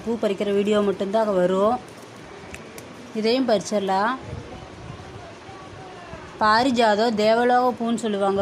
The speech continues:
பாரிஜாதம். பாரிஜாதத்துலேயும் ரெண்டு வகை நம்மக்கிட்ட இருக்குது. இது ஒன்று இருக்குது, இன்னொரு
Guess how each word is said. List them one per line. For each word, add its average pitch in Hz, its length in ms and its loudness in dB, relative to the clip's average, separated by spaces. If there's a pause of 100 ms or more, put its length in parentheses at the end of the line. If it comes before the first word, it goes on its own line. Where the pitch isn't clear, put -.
(120)
பாரிஜாதம். 196 720 2
பாரிஜாதத்துலேயும் 240 880 2
ரெண்டு 196 280 2
வகை 214 260 2
நம்மக்கிட்ட 196 440 0 (120)
இருக்குது. 190 320 -2 (120)
இது 220 200 0
ஒன்று 233 200 2
இருக்குது, 262 260 0
இன்னொரு 220 260 4